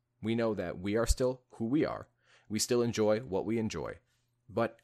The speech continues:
that can be so very hard to remember post-breakup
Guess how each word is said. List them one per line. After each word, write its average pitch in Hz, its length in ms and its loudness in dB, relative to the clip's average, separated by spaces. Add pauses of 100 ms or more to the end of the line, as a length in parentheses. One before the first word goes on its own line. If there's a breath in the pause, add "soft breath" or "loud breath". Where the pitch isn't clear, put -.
that 123 180 0
can 143 160 0
be 110 160 0
so 110 720 2 (260)
very 117 360 2
hard 104 260 -4
to 104 80 -8
remember 101 420 -4 (140)
post-breakup 113 720 -2